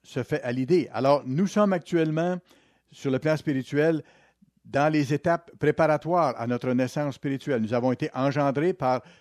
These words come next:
le grand Dieu vivant. Nous avons reçu son Saint-Esprit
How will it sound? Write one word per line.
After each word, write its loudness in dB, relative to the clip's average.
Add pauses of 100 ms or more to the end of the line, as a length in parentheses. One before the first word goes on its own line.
le 2
grand 0
Dieu 0
vivant. -2 (280)
Nous -4
avons 2
reçu -4
son -6
Saint-Esprit -4